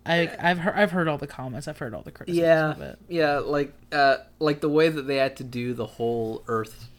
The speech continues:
Speaker 2: um, uh, Earth tribe breakout thing makes no sense, 'cause they, like, set it in the desert where they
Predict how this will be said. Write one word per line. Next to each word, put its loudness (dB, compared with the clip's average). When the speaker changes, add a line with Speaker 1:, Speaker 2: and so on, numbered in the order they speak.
Speaker 2:
um, -8
uh, -6
Earth -4
tribe 0
breakout -2
thing -6
makes -8
no -4
sense, -10
'cause -8
they, -2
like, -14
set -2
it -4
in -8
the -6
desert -2
where -2
they -4